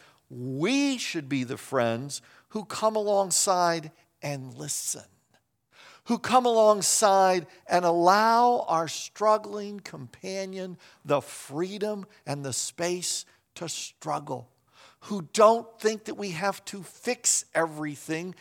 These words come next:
we just have to be in the presence.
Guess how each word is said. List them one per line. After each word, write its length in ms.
we 160
just 340
have 320
to 140
be 600
in 140
the 100
presence. 640